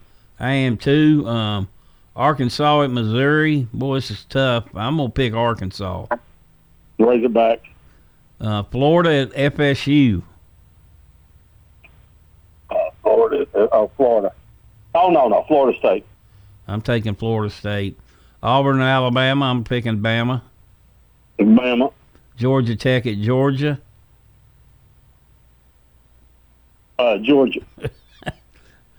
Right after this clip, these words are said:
Speaker 1: South Carolina at Clemson. I'm taking Clemson.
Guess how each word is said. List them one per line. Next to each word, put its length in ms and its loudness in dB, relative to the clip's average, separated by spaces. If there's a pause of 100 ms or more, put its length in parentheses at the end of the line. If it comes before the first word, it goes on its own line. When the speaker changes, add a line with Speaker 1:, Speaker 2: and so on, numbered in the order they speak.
(180)
Speaker 1:
South 340 -2
Carolina 560 2
at 100 -8
Clemson. 480 0
I'm 160 -2
taking 360 -4
Clemson. 540 -4